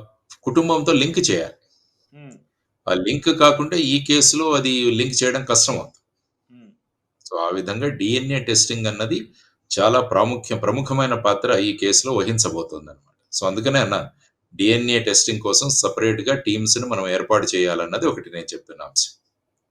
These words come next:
Speaker 2: ఎన్నాళ్ళు పట్టొచ్చు సార్ దర్యాప్తు ఒక అంచనాగా?
Speaker 1: అంటే ఏమవుతుందంటే మొదట మొదలు పెట్టవచ్చు, ఎందుకంటే అతను చెప్పిన దాన్ని బట్టి వందకు పైగా అని చెప్పాడు ఆయన.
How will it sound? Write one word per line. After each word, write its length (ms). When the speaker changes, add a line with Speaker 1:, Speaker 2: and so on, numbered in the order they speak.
Speaker 2:
ఎన్నాళ్ళు 320
పట్టొచ్చు 320
సార్ 160
దర్యాప్తు 400
ఒక 100
అంచనాగా? 500
Speaker 1:
అంటే 220
ఏమవుతుందంటే 680
మొదట 300
మొదలు 280
పెట్టవచ్చు, 380
ఎందుకంటే 320
అతను 280
చెప్పిన 320
దాన్ని 240
బట్టి 180
వందకు 420
పైగా 320
అని 140
చెప్పాడు 280
ఆయన. 180